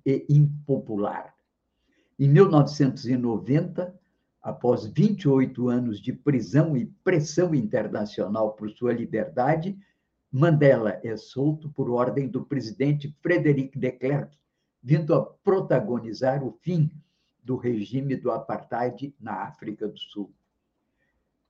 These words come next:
Em dois mil e onze, tem início a Primavera Árabe, primeira onda da Revolução Egípcia,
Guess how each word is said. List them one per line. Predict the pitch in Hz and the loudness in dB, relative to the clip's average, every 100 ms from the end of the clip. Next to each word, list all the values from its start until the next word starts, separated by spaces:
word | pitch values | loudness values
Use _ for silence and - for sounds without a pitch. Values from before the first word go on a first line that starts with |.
| _ | _
Em | 208 196 | 6 10
dois | 185 156 | 12 10
mil | 139 151 | 10 6
e | 147 | 8
onze, | 151 175 233 - _ | 6 6 0 -10 _
tem | 180 165 | 2 6
início | 143 147 156 165 | 8 8 6 6
a | 147 | 4
Primavera | - 127 127 107 117 107 - - | 6 8 8 8 6 4 2 2
Árabe, | - 135 143 165 131 | 6 8 8 6 6
primeira | 135 - 135 156 185 156 | 6 8 10 12 12 12
onda | 135 147 135 110 | 12 10 8 6
da | 113 | 2
Revolução | 104 104 98 - 104 | 0 -2 -4 -4 -2
Egípcia, | 123 123 113 156 - - 185 | -2 -2 -4 -6 -6 -2 -2